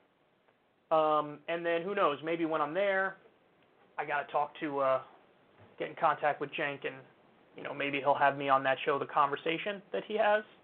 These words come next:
So anyway, I'm thinking out loud now, but October twenty-sixth and twenty-seventh in Nashville, Tennessee, I will be there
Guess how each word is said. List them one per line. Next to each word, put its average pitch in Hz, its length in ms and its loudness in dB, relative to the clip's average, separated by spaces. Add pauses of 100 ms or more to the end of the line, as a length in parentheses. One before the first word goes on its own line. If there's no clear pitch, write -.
(1400)
So 262 100 6
anyway, 208 360 4 (240)
I'm 190 140 -2
thinking 214 260 -4
out 170 140 0
loud 165 240 4
now, 143 260 -2
but 147 260 -4 (220)
October 247 380 0
twenty-sixth 240 600 -6 (160)
and 165 120 -12
twenty-seventh 190 680 -6 (120)
in 151 160 -12
Nashville, 214 480 -4
Tennessee, 156 640 -6
I 170 160 6
will 208 180 -2
be 175 220 -6
there 156 400 4